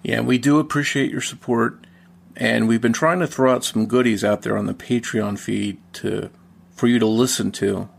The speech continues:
whether it's interviews in their entirety, outtakes, or stuff we couldn't get in the show, or even fun stuff like the Q and A episode we just put out.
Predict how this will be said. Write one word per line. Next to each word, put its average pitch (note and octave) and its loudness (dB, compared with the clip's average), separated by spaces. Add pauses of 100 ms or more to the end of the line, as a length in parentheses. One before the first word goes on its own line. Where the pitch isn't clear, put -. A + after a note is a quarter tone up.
whether G#2+ -2
it's G2+ -6
interviews A#2+ 2
in A2+ 2
their G#2+ 4
entirety, A#2 0 (240)
outtakes, A2 -2
or G2+ -4
stuff - -4
we A2 -2
couldn't G#2 -2
get G2+ -4
in G2+ -4
the G2+ -6
show, A2 0 (500)
or A#2+ 4
even D3 4
fun C3+ 0
stuff - -2
like A2 -2
the - -14
Q B2 0
and G#2+ 4
A A2+ 4
episode G2+ -2
we G2+ -4
just G#2 -10
put G2+ -4
out. G2 -2